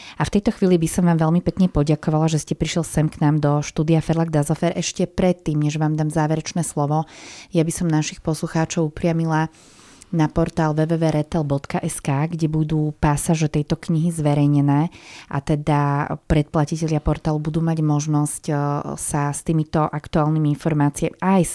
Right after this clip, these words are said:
oblasti fotovoltiky, ale nie len, hej, bavme-, bavíme sa, že nie len o fo-, fotovoltike je to, e, oboznámiť. A ešte raz,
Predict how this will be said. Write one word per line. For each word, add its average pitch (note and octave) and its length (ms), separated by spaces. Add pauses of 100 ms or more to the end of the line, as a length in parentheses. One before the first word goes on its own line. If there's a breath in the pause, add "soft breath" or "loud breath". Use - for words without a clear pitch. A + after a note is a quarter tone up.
(100)
oblasti D3+ 560
fotovoltiky, D3 720
ale D3 160
nie D#3 240
len, C#3+ 240
hej, D#3+ 320
bavme-, C#3+ 400
bavíme D3 340
sa, D3 140
že - 100
nie D3+ 140
len D#3 160 (400 loud breath)
o D#3 80
fo-, - 320
fotovoltike E3 720 (100)
je F3 60
to, F#3+ 180
e, F#3+ 40 (760 loud breath)
oboznámiť. F3 720 (800 loud breath)
A D#3 240
ešte F3+ 240
raz, D#3+ 320